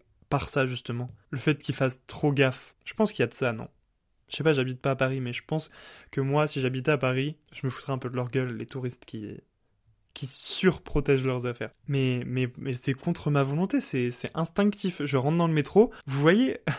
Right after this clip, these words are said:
<laughs> les sacs Eastpak, enfin, ou un, un sac à dos, euh, classique, mais les petites cordelettes, enfin, les, les fermetures, en fait. Bah, moi, je fais un nœud entre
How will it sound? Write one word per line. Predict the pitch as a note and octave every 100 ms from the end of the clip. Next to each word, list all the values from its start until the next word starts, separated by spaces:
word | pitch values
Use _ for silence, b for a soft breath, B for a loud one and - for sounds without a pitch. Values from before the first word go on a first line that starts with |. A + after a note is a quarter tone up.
| B B
<laughs> | B B - -
les | C#3 C3
sacs | - D3+ -
Eastpak, | D#3 - C#3 C#3
enfin, | - A#2
ou | A#2+
un, | A#2+
un | - B2+
sac | - B2
à | C3
dos, | C#3 C#3
euh, | B2 A#2
classique, | - C3 D#3+ D3+ - -
mais | C#3+
les | D3+
petites | - F3+
cordelettes, | - E3+ D#3 D#3+ E3+ E3
enfin, | C#3
les, | C3+ C3+
les | C3
fermetures, | B2+ D3 D#3 D3+ G3
en | D3
fait. | C3+ B2+ - _ _ _ _
Bah, | C3+
moi, | C#3+ F#3
je | -
fais | D#3 D3+
un | C#3+
nœud | C#3+ D#3 F3 F#3+ - -
entre | D3+ -